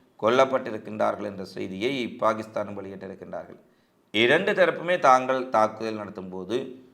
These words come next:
துல்லியமாக பாகிஸ்தான் கூறுகின்றார்கள், "இந்திய இராணுவ நிலைகளை தாக்கியிருக்கின்றோம்" என்று.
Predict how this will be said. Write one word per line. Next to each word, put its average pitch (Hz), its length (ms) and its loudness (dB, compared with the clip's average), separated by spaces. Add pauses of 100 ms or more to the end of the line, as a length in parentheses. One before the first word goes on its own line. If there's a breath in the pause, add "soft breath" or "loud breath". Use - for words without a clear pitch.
(140)
துல்லியமாக 117 600 2
பாகிஸ்தான் 113 680 0
கூறுகின்றார்கள், 107 480 -6
"இந்திய 107 280 -8
இராணுவ 113 460 2
நிலைகளை 101 360 -10
தாக்கியிருக்கின்றோம்" 95 760 -12
என்று. 95 500 -8